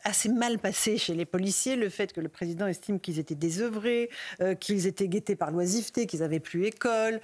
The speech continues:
euh, qu'ils avaient pas accès à la culture. On sait qu'ils ont brûlé les médiathèques, les bibliothèques et les écoles. Euh,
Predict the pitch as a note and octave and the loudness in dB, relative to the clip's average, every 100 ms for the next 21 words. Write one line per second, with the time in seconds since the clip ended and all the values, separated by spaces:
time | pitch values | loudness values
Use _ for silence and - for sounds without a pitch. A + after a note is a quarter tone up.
0 | - - - F3+ - F#3 F#3 F3 F3 E3+ | -10 -10 -2 -2 0 0 2 2 0 0
1 | - F#3 E3+ F3 - F#3+ E3 A#3+ C4 A#3 | 0 0 2 0 0 -2 0 0 0 -2
2 | - _ - D#3+ G3+ E3 E3+ D#3+ F3 E3 | -12 _ -2 0 0 0 0 2 2 2
3 | E3 E3 D#3 D3 F#3+ G3+ - F3 D#3 D#3+ | 2 2 0 0 -2 -2 -2 0 0 0
4 | D#3 D3+ F#3+ G3 - - F3+ E3+ D#3+ D#3+ | 0 0 0 -2 -4 -2 0 2 0 -2
5 | D3+ - - - F#3 - | -6 -8 -14 -4 -2 0